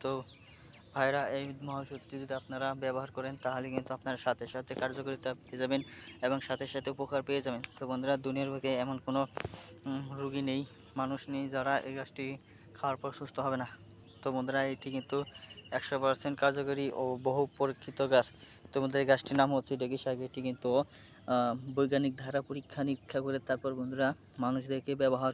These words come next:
করতে বলা হয়েছে। তো বন্ধুরা, <coughs> এই গাছটি কিন্তু আপনারা অবহেলা চোখে দেখবেন না। তো বন্ধুরা, এই গাছটি আপনারা যেখানেই পাবেন, সেখান থেকে সংগ্রহ করে নেবেন। তার কারণ হচ্ছে, এটি এমন একটি মহা ওষুধ গাছ। উম, এই মহা ওষুধ দিয়ে, বন্ধুরা, বহু রোগী কিন্তু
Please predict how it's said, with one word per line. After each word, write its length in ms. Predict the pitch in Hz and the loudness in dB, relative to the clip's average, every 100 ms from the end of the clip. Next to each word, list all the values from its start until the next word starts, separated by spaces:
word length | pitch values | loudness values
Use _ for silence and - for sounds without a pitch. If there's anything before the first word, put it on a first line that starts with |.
| - | -2
করতে 200 | 127 135 | -6 -2
বলা 200 | 131 131 | 0 0
হয়েছে। 240 | 131 123 131 - - - - - | 0 2 0 -2 -18 -20 -20 0
তো 40 | - | 4
বন্ধুরা, 240 | 135 135 143 - - | 6 8 6 6 8
<coughs> 420 | - 220 156 - | 10 10 2 2
এই 60 | 147 | 2
গাছটি 260 | 147 - 139 | 2 0 0
কিন্তু 180 | 135 131 | 2 0
আপনারা 280 | 123 135 135 | 0 2 4
অবহেলা 380 | 143 135 139 135 | 2 2 0 -2
চোখে 240 | 135 143 | -4 -4
দেখবেন 320 | 131 131 131 | -4 -2 2
না। 140 | 131 139 - - - - - | 2 2 -2 -16 -20 -16 -4
তো 60 | 135 | -2
বন্ধুরা, 240 | 135 139 | 0 -2
এই 180 | - 139 | 0 0
গাছটি 260 | 135 - 135 | 0 -2 -6
আপনারা 280 | - 131 131 | -4 -2 -2
যেখানেই 420 | 131 - 135 135 123 | -4 -6 -4 -4 -2
পাবেন, 240 | 127 131 | -2 -4
সেখান 300 | 131 135 135 131 | -6 -8 -6 -6
থেকে 160 | 131 135 | -6 -8
সংগ্রহ 320 | - 135 135 | -8 -6 -6
করে 160 | 135 135 | -4 0
নেবেন। 180 | 139 123 - - | 0 0 -6 -4
তার 140 | 143 135 | -4 -2
কারণ 160 | 135 | -4
হচ্ছে, 280 | 131 127 - 139 - - - - - | -6 -6 -4 -6 -8 -20 -20 -12 -8
এটি 180 | 131 135 | -2 0
এমন 220 | 139 139 135 | 2 2 -2
একটি 240 | 127 151 | -2 -2
মহা 220 | 139 131 139 | 2 2 0
ওষুধ 220 | - 139 - | -4 -6 -4
গাছ। 140 | 123 - | -6 -6
উম, 160 | 139 131 | -8 -6
এই 140 | - 135 | -4 -4
মহা 260 | 135 139 139 | -4 -4 -4
ওষুধ 240 | 135 139 135 - | -4 -8 -10 -4
দিয়ে, 140 | 139 135 | -4 -2
বন্ধুরা, 300 | 131 139 131 | -2 -2 0
বহু 240 | 135 135 139 | 0 0 -2
রোগী 240 | 131 139 | -2 -4
কিন্তু 320 | 131 127 - | -4 -2 0